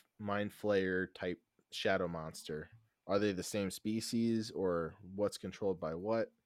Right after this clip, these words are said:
But there's definitely a similarity between the two,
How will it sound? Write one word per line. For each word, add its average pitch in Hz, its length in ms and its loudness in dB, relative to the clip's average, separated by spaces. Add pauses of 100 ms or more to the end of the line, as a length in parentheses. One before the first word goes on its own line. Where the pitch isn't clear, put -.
(720)
But 104 160 2
there's 101 180 2
definitely 107 560 4
a 90 120 -4 (220)
similarity 98 720 0
between 92 440 -6
the 107 80 -6
two, 147 360 -2